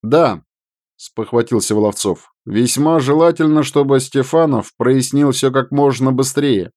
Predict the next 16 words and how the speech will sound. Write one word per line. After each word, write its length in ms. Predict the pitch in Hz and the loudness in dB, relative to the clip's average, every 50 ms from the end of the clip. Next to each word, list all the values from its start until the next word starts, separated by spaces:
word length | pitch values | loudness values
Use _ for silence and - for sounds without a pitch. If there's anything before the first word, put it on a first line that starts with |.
| _ _ _ _ _ _ _ - | _ _ _ _ _ _ _ -6
Не 200 | 101 113 123 131 | -2 0 2 4
резон 420 | 147 156 147 139 165 196 190 170 | 4 2 2 2 2 2 2 2
мне 140 | 156 151 147 | 2 2 2
долго 320 | 139 147 165 160 143 147 131 | 2 2 0 2 2 0 0
в 80 | 110 | 0
Дмитрове 440 | 104 127 147 156 139 135 127 127 117 | 2 2 0 2 2 0 0 0 0
засиживаться". 760 | 101 107 110 - - 127 117 95 92 85 80 - - - - _ _ _ _ _ _ _ _ _ _ _ _ _ _ _ _ | 0 0 0 -2 0 -2 -2 -2 -2 -4 -6 -6 -8 -12 -14 _ _ _ _ _ _ _ _ _ _ _ _ _ _ _ _
"Всё 320 | - - - 120 123 127 123 | -10 -6 -2 0 0 0 0
понял, 440 | 131 160 180 190 185 190 185 185 | 2 2 2 2 2 2 2 2
Иван 200 | 185 190 185 180 | 2 2 0 0
Фёдорович", 760 | 175 190 190 185 185 185 180 185 165 - - - - - - _ _ _ _ _ _ _ | 0 2 2 4 4 4 2 2 0 -2 -4 -6 -8 -10 -16 _ _ _ _ _ _ _
услышал 640 | - 127 139 131 - 156 156 151 143 - 147 143 | -2 -2 -2 0 2 2 2 2 2 0 2 2
Иван 240 | 143 143 143 139 127 | 4 4 2 2 0
Фёдорович 480 | 131 131 135 135 135 139 139 139 135 - | 0 0 0 2 0 0 -2 -2 -4 -8
в 100 | - - | -8 -4
трубке. 560 | - 120 131 131 131 - - 127 123 113 101 | -2 0 0 0 -2 -2 0 0 0 0 -2